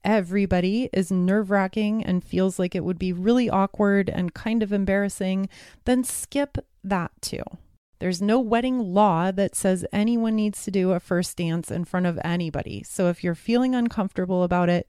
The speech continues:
do go ahead and skip it. I'll say quick word of closing.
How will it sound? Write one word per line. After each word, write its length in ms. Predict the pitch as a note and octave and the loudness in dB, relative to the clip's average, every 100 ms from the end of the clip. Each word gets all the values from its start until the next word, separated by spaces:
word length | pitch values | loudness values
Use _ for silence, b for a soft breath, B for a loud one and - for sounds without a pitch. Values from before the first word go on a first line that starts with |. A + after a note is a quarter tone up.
| D#3+ | -2
do 380 | E3+ E3+ D#3+ E3+ _ | 0 2 0 -4 _
go 200 | - A3 | 2 4
ahead 380 | C4 A3+ G#3+ G3+ - | 6 4 2 0 -2
and 160 | G3+ | -4
skip 260 | - - - | -2 -4 -4
it. 140 | - - B B B B B - | -6 -10 B B B B B -2
I'll 100 | F3+ | -2
say 520 | - B3 C4 C4+ C4+ - _ _ | 0 0 2 0 -2 -6 _ _
quick 400 | - - C4 - | -8 0 0 0
word 180 | B3 C4 | 0 2
of 160 | B3+ - | 0 -2
closing. 720 | - G3 G3+ G3+ G3+ G3 | 0 0 0 -2 -2 -2